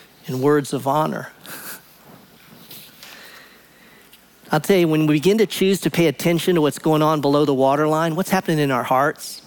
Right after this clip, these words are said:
before we speak, we bring the gospel there. What the gospel's true for me. It's the truest thing about me. I'm telling you, we can begin to eliminate the big guns of oaths and words of honor. Honestly,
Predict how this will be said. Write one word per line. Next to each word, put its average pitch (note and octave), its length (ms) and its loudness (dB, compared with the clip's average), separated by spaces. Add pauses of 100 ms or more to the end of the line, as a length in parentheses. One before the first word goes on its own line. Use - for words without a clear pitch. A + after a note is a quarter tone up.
before C#3+ 200 -2
we C3 80 0
speak, D3+ 440 0 (1120)
we - 260 -20
bring D3+ 200 0
the C3 60 0
gospel C#3 540 0
there. D3+ 300 2
What D3+ 100 -10
the - 80 -10
gospel's E3+ 580 -4
true B2+ 280 -4
for - 120 -10
me. A#2+ 280 -8
It's - 100 -14
the D3 80 -4
truest F#3+ 400 0
thing C#3+ 180 -6
about - 280 -6
me. - 120 -12 (1200)
I'm E3 120 2
telling G3+ 380 0
you, E3 140 4
we E3 160 2
can F3 220 0
begin E3+ 420 2
to E3+ 160 2
eliminate D3+ 760 2
the D#3 80 -2
big C#3+ 380 0
guns C3 720 -2 (880)
of C3+ 160 0
oaths C#3 300 2
and C3 120 -4
words C#3 240 -2
of C#3+ 80 -10
honor. B2+ 220 -4
Honestly, G#3 640 0